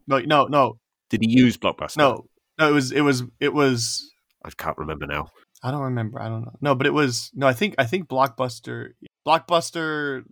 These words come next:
Speaker 1: uh, Netflix offered for Blockbuster to
Speaker 2: Okay.
Speaker 1: buy them, and Blockbuster turned them down.
Speaker 2: I'm sure I read
Speaker 1: That's
Speaker 2: some,
Speaker 1: what it
Speaker 2: it was
Speaker 1: was.
Speaker 2: something to do with Blockbuster. Uh, either he was using Blockbuster
Speaker 1: Hang on.
Speaker 2: or he, he was working at Blockbuster and he, he didn't like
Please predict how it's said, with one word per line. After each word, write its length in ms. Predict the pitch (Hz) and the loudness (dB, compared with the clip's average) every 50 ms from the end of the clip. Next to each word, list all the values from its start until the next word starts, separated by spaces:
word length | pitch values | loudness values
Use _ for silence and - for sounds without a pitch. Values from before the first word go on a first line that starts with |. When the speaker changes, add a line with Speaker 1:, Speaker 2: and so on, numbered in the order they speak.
| - - _ - | -20 -20 _ -14
Speaker 1:
uh, 40 | 135 123 | -14 -8
Netflix 480 | 151 160 175 170 - - 202 185 - - | -2 0 0 0 0 -2 -4 -4 -4 -2
offered 360 | - 151 151 143 - 156 143 117 | 0 2 2 2 0 -2 -4 -4
for 140 | - 139 | -4 -6
Blockbuster 580 | 123 113 123 131 135 120 - 127 120 - - 127 | -6 0 2 2 2 2 0 -4 -4 -4 -6 -8
to 140 | 120 - 113 | -8 -8 -6
Speaker 2:
Okay. 60 | 113 | -2
Speaker 1:
buy 160 | 123 117 117 | -2 -2 -2
them, 180 | 110 110 104 113 | -2 -4 -8 -8
and 100 | 113 110 | -8 -6
Blockbuster 460 | 107 110 110 113 - 117 113 - 120 | -6 -8 -8 -10 -12 -14 -14 -14 -14
turned 200 | 120 - 113 113 | -14 -12 -12 -10
them 120 | 117 113 120 | -10 -10 -10
down. 360 | 120 123 - - - 123 120 _ _ _ _ - | -10 -10 -10 -10 -12 -16 -18 _ _ _ _ -14
Speaker 2:
I'm 100 | 123 117 | -12 -8
sure 200 | - - 175 165 | -2 0 2 2
I 40 | 151 | 4
read 160 | 139 139 131 | 4 2 2
Speaker 1:
That's 80 | - | 0
Speaker 2:
some, 60 | - 151 | -2 -2
Speaker 1:
what 60 | - | -2
it 40 | 151 | -2
Speaker 2:
it 20 | |
was 40 | 135 | -4
Speaker 1:
was. 60 | 135 - | -2 -2
Speaker 2:
something 240 | 202 185 185 160 131 | 0 0 0 0 2
to 60 | 123 | 2
do 40 | 110 | 0
with 140 | 104 95 | 0 2
Blockbuster. 720 | - 110 - - - 101 - - - - 95 87 87 90 90 | 0 -2 -2 0 -2 -4 -4 -6 -6 -6 -6 -4 -4 -4 -6
Uh, 40 | 82 - _ _ - | -8 -10 _ _ -8
either 260 | 110 95 104 101 98 | -6 -4 -2 -2 0
he 160 | 98 107 110 | 0 0 0
was 240 | - 110 104 90 92 | 0 -2 -4 -4 -2
using 300 | 104 120 135 139 151 143 | 0 0 2 2 2 0
Blockbuster 240 | 151 143 - 143 135 | 0 0 2 0 0
Speaker 1:
Hang 120 | 123 120 | 2 2
on. 120 | 123 104 101 | 2 4 4
Speaker 2:
or 80 | 101 | 4
he, 160 | 101 98 95 - | 4 2 0 -2
he 140 | - 101 110 | -4 -4 -2
was 180 | 98 104 90 | -2 -2 -2
working 340 | 87 104 113 120 120 - 101 | 2 2 2 2 2 0 -4
at 80 | 92 76 | -4 -2
Blockbuster 580 | 98 92 82 - - - 95 87 - - 92 | -2 -4 -4 -6 -8 -6 -6 -6 -6 -4 -4
and 80 | 92 90 | -4 -2
he, 100 | 92 92 90 | -2 -4 -4
he 120 | 87 87 | -4 -4
didn't 200 | 87 98 95 85 | -2 -2 -4 -2
like 460 | 90 90 90 87 - - - - - | -2 -2 -2 -2 -4 -8 -18 -20 -20